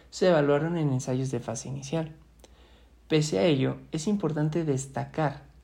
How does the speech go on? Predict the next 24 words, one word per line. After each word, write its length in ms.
que 160
car 400
T 340
pueden 420
inducir 560
una 200
serie 300
de 120
efectos 640
secundarios 960
potencialmente 800
mortales, 760
como 220
el 60
síndrome 420
de 100
neurotoxicidad 960
asociado 500
a 60
células 400
efectoras 680
inmunitarias, 880
icans, 680
hemofagocitosis 1300